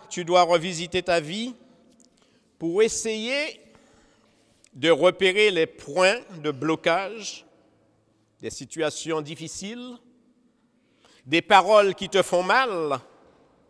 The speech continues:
Lis la parole de Dieu. Vois là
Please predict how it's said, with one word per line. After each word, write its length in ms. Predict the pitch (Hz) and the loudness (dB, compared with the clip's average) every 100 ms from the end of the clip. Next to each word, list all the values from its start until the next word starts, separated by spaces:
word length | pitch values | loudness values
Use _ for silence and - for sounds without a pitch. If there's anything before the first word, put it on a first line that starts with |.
| _ _ _ _ _ _ _ _ _ _ _ _ _ _ _ _ _ _ _ _ _ _ _ _ _ _ | _ _ _ _ _ _ _ _ _ _ _ _ _ _ _ _ _ _ _ _ _ _ _ _ _ _
Lis 500 | 107 107 156 277 302 - _ _ | -20 -14 -10 -10 -10 -18 _ _
la 160 | 127 127 | -10 -10
parole 680 | - 117 131 170 143 117 95 _ | -8 -8 -6 -6 -6 -10 -14 _
de 140 | 117 | -14
Dieu. 440 | 113 123 190 147 - _ _ _ _ _ _ - | -14 -8 -6 -6 -12 _ _ _ _ _ _ -20
Vois 500 | 101 147 240 254 - - _ _ _ _ _ _ _ _ _ _ _ _ - | -14 0 4 4 0 -16 _ _ _ _ _ _ _ _ _ _ _ _ -16
là 460 | 110 147 247 285 | -6 -2 0 -2